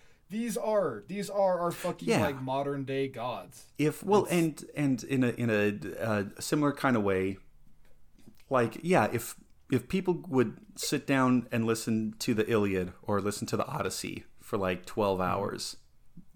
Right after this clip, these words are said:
Speaker 2: and if this is kind of channeling, channeling the same sort of energy,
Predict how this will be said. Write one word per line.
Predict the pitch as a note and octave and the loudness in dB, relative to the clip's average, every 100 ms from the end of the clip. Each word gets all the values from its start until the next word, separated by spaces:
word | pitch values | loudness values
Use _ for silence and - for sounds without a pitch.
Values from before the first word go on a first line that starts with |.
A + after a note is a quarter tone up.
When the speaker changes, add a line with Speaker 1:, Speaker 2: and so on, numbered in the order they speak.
| - | -2
Speaker 2:
and | D#3+ D3+ | 2 4
if | C#3 C#3+ | 4 2
this | C#3+ B2 | -4 -6
is | |
kind | - C#3 | -4 -4
of | A2 | -2
channeling, | - A2 A2 G#2 - | -2 0 0 0 -2
channeling | - A#2 G#2 G2 | -2 0 0 -2
the | |
same | - G#2+ G2 | -4 -4 -4
sort | G#2 | -4
of | F#2 | -2
energy, | G2 G2+ A2 A#2 | -4 -2 -2 -4